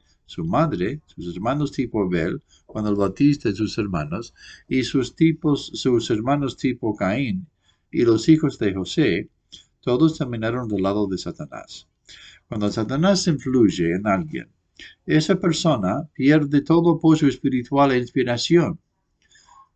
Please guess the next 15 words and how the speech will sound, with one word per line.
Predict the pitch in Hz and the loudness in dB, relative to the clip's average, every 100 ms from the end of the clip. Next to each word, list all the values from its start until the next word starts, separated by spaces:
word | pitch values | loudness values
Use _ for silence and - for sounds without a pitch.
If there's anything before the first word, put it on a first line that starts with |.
| _ _ _ | _ _ _
La | 98 101 101 | -2 0 0
confianza | 120 107 117 120 139 147 160 | -4 -4 -2 0 0 0 0
en | 160 | 2
Dios, | 170 165 165 156 - - | 4 4 4 0 -10 -10
así, | 98 - 107 104 - | -8 -2 -2 -2 -6
así | 101 - 143 | -8 -2 -2
como | 147 131 113 | -2 -4 -2
cualquier | 104 95 139 127 | -2 0 -2 -2
sentido | 120 113 131 123 | -6 -6 -2 2
de | 110 | 2
gratitud | 98 95 92 139 143 | 0 -2 -2 0 2
hacia | 113 - 107 127 | 0 -2 0 2
Él, | 156 165 _ _ | 2 0 _ _
se | - - | -10 -10
pierde. | - 156 147 82 - | 0 4 4 0 -8